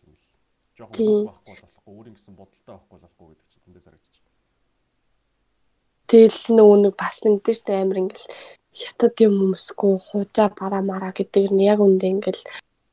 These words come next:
Speaker 2: с-, зарим солонгост байдаг, байдаг брэндүүд, эсвэл ингээл ихэнх том том брэндүүдийн ажилчид нь үйлдвэр нь хаана байгаа гэж.
Speaker 1: Үгүй,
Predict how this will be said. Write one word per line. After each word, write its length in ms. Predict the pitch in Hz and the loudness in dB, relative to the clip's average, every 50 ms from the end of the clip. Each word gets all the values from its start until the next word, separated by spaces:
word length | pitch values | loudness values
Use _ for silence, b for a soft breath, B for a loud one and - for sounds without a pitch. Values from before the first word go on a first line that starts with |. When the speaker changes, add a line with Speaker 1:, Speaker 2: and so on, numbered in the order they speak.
| _ _ _ _ - | _ _ _ _ -16
Speaker 2:
с-, 240 | - - - - - - _ - | -12 -10 -12 -12 -12 -14 _ 0
зарим 480 | 214 202 196 202 202 208 202 196 196 190 | 2 4 4 6 6 6 6 6 6 4
солонгост 640 | 190 - - 185 - - 196 196 196 - - _ - _ | 2 -2 -8 -10 -6 -4 -4 -4 -4 -8 -16 _ -12 _
байдаг, 300 | - 190 185 - - 185 196 | -6 -6 -4 -6 -6 -2 -2
байдаг 360 | 185 175 175 - - 180 185 _ _ | -2 -2 -4 -8 -12 -12 -12 _ _
брэндүүд, 540 | 208 190 190 190 190 185 - 190 185 - _ _ _ - 214 | 0 2 2 2 0 0 -2 -6 -8 -8 _ _ _ -8 -8
эсвэл 360 | - - - 214 202 - 196 | -8 -2 -2 -2 0 2 0
ингээл 260 | 190 185 185 - - | 0 0 0 -4 -8
ихэнх 220 | - - 220 208 - | -4 -4 -4 -4 -4
том 160 | - 202 202 | -4 -2 -2
том 240 | 196 - 196 185 185 | -2 -2 -4 -6 -2
брэндүүдийн 640 | - 196 190 196 190 190 - 185 185 - 185 180 - B B B B B _ _ _ - | 0 2 2 2 2 2 -2 -6 -2 -2 -4 -4 -4 B B B B B _ _ _ -6
ажилчид 520 | 208 196 - - - 370 - - - - _ 220 | -6 -6 -4 -8 -8 -8 -8 -10 -12 -2 _ 4
нь 360 | 208 196 190 185 185 185 - - _ | 4 4 4 2 0 -4 -8 -8 _
үйлдвэр 380 | - 208 214 185 - - 190 190 | 2 2 2 2 2 0 0 0
нь 100 | 190 180 - | 0 -2 -4
хаана 280 | 180 180 185 180 175 | -8 -8 -8 -8 -10
байгаа 120 | 180 190 - | -10 -14 -14
гэж. 140 | - - - - _ _ _ _ - - - - _ _ - - _ _ _ _ _ _ _ _ _ _ _ _ _ | -16 -20 -20 -20 _ _ _ _ -20 -20 -20 -20 _ _ -20 -20 _ _ _ _ _ _ _ _ _ _ _ _ _
Speaker 1:
Үгүй, 180 | 127 110 110 | -20 -20 -20